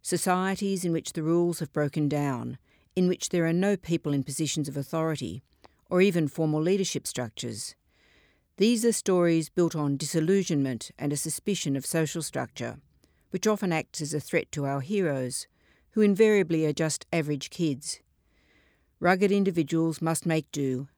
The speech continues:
striving to stay alive, at least until the end of the book or the episode. Our young people absorb, but are also attracted to,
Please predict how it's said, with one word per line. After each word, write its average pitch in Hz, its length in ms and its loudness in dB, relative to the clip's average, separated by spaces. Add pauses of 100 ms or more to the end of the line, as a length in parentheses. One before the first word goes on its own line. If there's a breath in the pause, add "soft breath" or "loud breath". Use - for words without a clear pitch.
(120)
striving 160 540 0
to 165 100 -2
stay 156 300 0
alive, 131 540 -4 (200)
at 160 140 -4
least 226 260 2
until 147 240 -4
the 143 120 0
end 139 100 0
of 135 60 -4
the 131 60 -6
book 156 220 -6
or 139 80 -4
the 139 160 -4
episode. 123 560 -6 (1160 soft breath)
Our 185 140 2
young 240 320 4
people 175 340 0
absorb, 139 560 -2 (380)
but 165 100 -2
are 175 140 2
also 196 280 0
attracted 175 540 -4
to, 139 320 -4